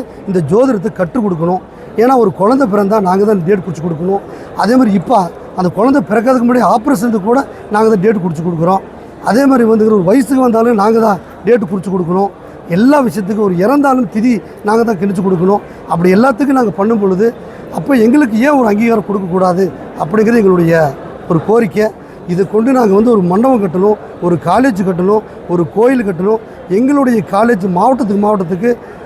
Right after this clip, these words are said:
தென்னிந்தியா முழுவதும் நாங்க வந்து உருவாக்கணும். எல்லாரும் நேர்மையான முறையில இதோடைய நாங்க தொழிலா இல்லாம எங்களுடைய குரு, எங்களுடைய பூர்வீக சொத்தை நினைச்சு இதை நாங்க வந்து நாங்க பண்ணணும்னு எங்க ஆசைப்படுறோம். இது வந்து கவர்மெண்ட், கவர்மெண்ட் வந்து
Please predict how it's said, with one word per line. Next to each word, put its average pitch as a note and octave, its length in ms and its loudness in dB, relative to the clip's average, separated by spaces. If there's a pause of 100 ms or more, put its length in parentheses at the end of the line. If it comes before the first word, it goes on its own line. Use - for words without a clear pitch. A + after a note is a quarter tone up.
(260)
தென்னிந்தியா C#4 600 2
முழுவதும் A#3 400 2
நாங்க F#3 200 0
வந்து G#3 200 0
உருவாக்கணும். G#3 520 0 (460)
எல்லாரும் B3+ 440 2
நேர்மையான C#4 580 2
முறையில G#3 260 0 (500)
இதோடைய G3 340 2 (500)
நாங்க F3 180 -4 (100)
தொழிலா C#4 360 4
இல்லாம A#3 240 0
எங்களுடைய F#3+ 280 -2 (100)
குரு, C4 160 2 (480)
எங்களுடைய F#3+ 280 2
பூர்வீக C#4+ 380 2
சொத்தை G#3+ 320 0
நினைச்சு G3+ 300 -2 (360)
இதை G#3+ 160 2
நாங்க F#3 200 0
வந்து A#3 140 2 (300)
நாங்க E3 220 0
பண்ணணும்னு G3+ 260 4
எங்க E3+ 140 2
ஆசைப்படுறோம். D3 420 -4 (1120)
இது A3 80 4 (100)
வந்து B3+ 180 4 (520)
கவர்மெண்ட், A#3 480 4 (520)
கவர்மெண்ட் A3+ 520 2
வந்து F#3+ 160 2